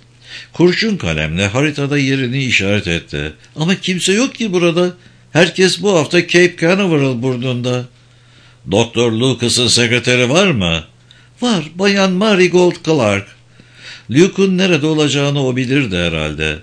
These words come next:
"Pekala, bu meslektaşım Pete Teğmen.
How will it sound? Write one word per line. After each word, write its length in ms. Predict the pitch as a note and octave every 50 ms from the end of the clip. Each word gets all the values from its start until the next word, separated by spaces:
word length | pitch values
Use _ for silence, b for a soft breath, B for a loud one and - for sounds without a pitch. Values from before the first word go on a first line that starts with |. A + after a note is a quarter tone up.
| - b b b b b b b _ -
"Pekala, 760 | - A3+ A#3 A#3 D3+ C#3+ C3+ A#2+ G#2+ G2 G2 G2+ G2+ G#2 A2+
bu 120 | F#3+ A3 F3
meslektaşım 880 | D3+ D3+ D3 - - B2 B2+ A#2+ A#2 A#2+ A2+ G#2 - A#2 A#2+ A2 G2+
Pete 400 | - - A2 G#2+ F#2+ E2+ E2 -
Teğmen. 500 | - F2+ E2 D#2+ D#2+ D#2+ D#2 D#2+ D#2 D#2